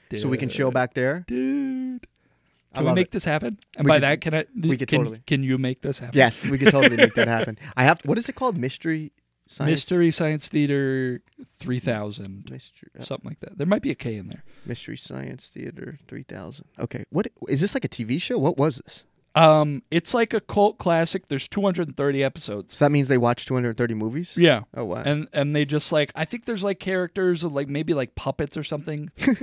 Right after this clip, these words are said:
Speaker 2: And it, I think it's, like, their silhouettes that you see. Oh yeah, there's, like, a robot or something like that.
Speaker 1: Okay.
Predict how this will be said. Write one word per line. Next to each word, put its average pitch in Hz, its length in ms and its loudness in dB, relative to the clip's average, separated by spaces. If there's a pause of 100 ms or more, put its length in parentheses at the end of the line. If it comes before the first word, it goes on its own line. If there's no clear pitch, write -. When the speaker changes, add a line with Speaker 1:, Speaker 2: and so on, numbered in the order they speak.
(180)
Speaker 2:
And 180 220 0
it, 185 200 0 (220)
I 165 100 0
think 196 180 -2
it's, 196 140 -2
like, 185 160 -2
their 156 140 0
silhouettes 147 920 0
that 151 300 -4
you 156 140 -6
see. 160 280 -4
Oh 202 120 4
yeah, 196 160 2
there's, 135 240 -4
like, 147 160 -6
a 131 40 -2
robot 131 540 -2
or 123 80 -2
something 135 320 -6
like 123 200 -4
that. 120 220 -2 (160)
Speaker 1:
Okay. 127 300 -2